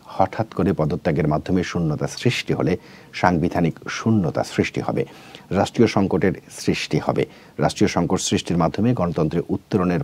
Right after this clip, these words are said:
পথটা বিলম্বিত বা বাধাগ্রস্ত হওয়া বা কণ্টকাকীর্ণ হওয়া, সেটা জাতির জন্য কাম্য হতে পারে না। এ নিয়ে ষড়যন্ত্র চলছে" মন্তব্য করে তা মোকাবেলা করার আহ্বান জানিয়ে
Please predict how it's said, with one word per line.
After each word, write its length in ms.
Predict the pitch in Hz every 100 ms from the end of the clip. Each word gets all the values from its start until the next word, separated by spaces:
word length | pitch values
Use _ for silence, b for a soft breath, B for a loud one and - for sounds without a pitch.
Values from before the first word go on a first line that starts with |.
| -
পথটা 440 | 80 73 - 78 71 B B -
বিলম্বিত 520 | 62 87 98 120 113
বা 200 | 95 85
বাধাগ্রস্ত 800 | 69 73 76 - - 80 - -
হওয়া 260 | 90 80 80
বা 220 | 78 76 B B B -
কণ্টকাকীর্ণ 720 | 87 90 101 101 - 127 131
হওয়া, 380 | 80 73 62 -
সেটা 300 | - 85 76 - 80
জাতির 460 | - 87 - 87
জন্য 260 | 73 73 65
কাম্য 260 | 92 80
হতে 180 | 69 73
পারে 180 | 71 71
না। 160 | 73 - B B B
এ 120 | -
নিয়ে 200 | 98 98
ষড়যন্ত্র 680 | 95 - 90 92 98 90 95
চলছে" 300 | - 82 -
মন্তব্য 360 | 85 80 80 -
করে 180 | 113
তা 220 | 113 85 73 B B -
মোকাবেলা 580 | 80 98 - 127 87 82
করার 300 | - 64 67 - -
আহ্বান 320 | 90 98 95
জানিয়ে 300 | 85 92